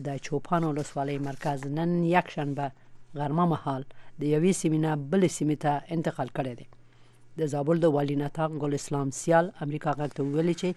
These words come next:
د ولایتي نظامي شورا د پریکړې له مخې د دایچوپان ولسوالۍ مرکز له مخکې موقعیت نه یوې بلې سیمې ته انتقال شوی او هلته یې تاسیسات ورته د جوړېدو په حال کې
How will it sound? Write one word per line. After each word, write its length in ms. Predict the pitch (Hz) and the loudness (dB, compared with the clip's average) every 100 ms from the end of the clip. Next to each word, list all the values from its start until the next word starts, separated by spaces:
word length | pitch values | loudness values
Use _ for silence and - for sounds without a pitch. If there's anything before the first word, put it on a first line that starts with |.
| - - - 170 | -6 -18 0 6
د 100 | 185 | 8
ولایتي 380 | 180 175 220 202 | 8 6 4 4
نظامي 360 | 180 185 196 - | 6 6 4 4
شورا 220 | 208 190 | 4 4
د 140 | 165 156 | 2 0
پریکړې 280 | 190 180 160 | -2 -2 -2
له 100 | 139 156 | -2 -2
مخې 160 | - 170 | -2 -4
د 100 | 151 | 0
دایچوپان 560 | 143 143 139 - 147 143 | -2 -2 -2 2 2 2
ولسوالۍ 420 | 139 - 151 147 139 | 0 2 2 2 0
مرکز 340 | - - 185 - - - - | 0 0 0 -2 -16 -14 0
له 160 | 170 | 4
مخکې 420 | 165 202 - 214 160 | 6 6 6 2 4
موقعیت 420 | 139 - 143 151 | 2 2 0 0
نه 80 | 139 139 156 | -2 -2 0
یوې 200 | 156 160 151 151 | 4 4 4 6
بلې 180 | 214 196 | 6 6
سیمې 200 | - 156 135 | 4 2 2
ته 320 | 143 143 - | 0 -2 0
انتقال 400 | 147 139 147 139 - | -2 2 2 2 2
شوی 220 | 202 214 - - - | 2 0 -4 -18 0
او 60 | 151 139 | 2 8
هلته 220 | 170 185 196 | 8 8 2
یې 180 | 185 170 | 2 2
تاسیسات 580 | 151 151 - 147 135 143 | 0 -2 -2 -4 -2 -4
ورته 260 | 135 143 | -2 -4
د 180 | 143 147 | -2 -2
جوړېدو 460 | 147 147 143 143 131 | 0 0 0 0 -2
په 100 | 160 | -4
حال 200 | 151 127 | -4 -6
کې 80 | 127 | -8